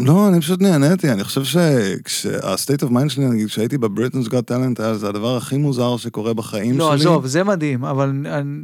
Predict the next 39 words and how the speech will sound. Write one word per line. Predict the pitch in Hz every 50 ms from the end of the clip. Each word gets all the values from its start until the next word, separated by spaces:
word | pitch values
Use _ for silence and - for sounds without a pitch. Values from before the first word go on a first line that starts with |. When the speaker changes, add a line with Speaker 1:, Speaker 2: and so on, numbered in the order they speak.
| - 196 _ _ _ _
Speaker 2:
כאילו, | - - 143 131 135 131 127 131 131 147 196
לא, | 185 156 151 147
לא | 147
מה | 147 143
שהשאר | - 143 131 120 - 143 135 131
לא, | 135 135 127 123 -
כן? | 156 156 151
אבל | 139 131 139
אתה | 135 -
מבין, | 143 151 147 151 151
זה | 147 143 175 180
כאילו, | - 202 202 185 170 160 143 - _ - - - _ _ -
זה | 151 170
כבר | - - 180 170
באמת | 147 139 135 131 143 147 139 - - -
מופע. | 139 123 110 - - 139 113 95 - _ _ _ _ _ - _ _ _
אבל | 151 131 131
אני | 135 139
אומר, | 139 156 180 175 165 156 - _ _ _
עוד | - 175 156 160
הרבה, | 156 147 147 165 202 180 214 180 190 180
גם | 156 160 156
בלי | 143 151 175 214
קשר | 208 220 202 - - 208
ל-, | 185 160 147 143 139 135 143 190
לא, | 226 247 202 151 - 233
עם | 269 277 277 247 202 -
קשר, | - 151 139 131 147 160 190 214 - _ _ _ _ _ _
הר-, | 165 139 143 151 180
הרבה | 190 156 147 143 175 190
שירים | - - 190 180 196 202 190
היו | 165 156 151 139
קאברים | - 151 147 147 151 156 156
למטאל, | 151 151 151 156 156 143 - 156 147 139 139 139 139 - _ _ _ _ _ _ _ 165
וכל | - 165 165
דברים | 156 151 160 170 170
כאלה | 147 190 226 233
היו | 208 180 185 185
סביב | - - 160 147 170 190 190 175 160 165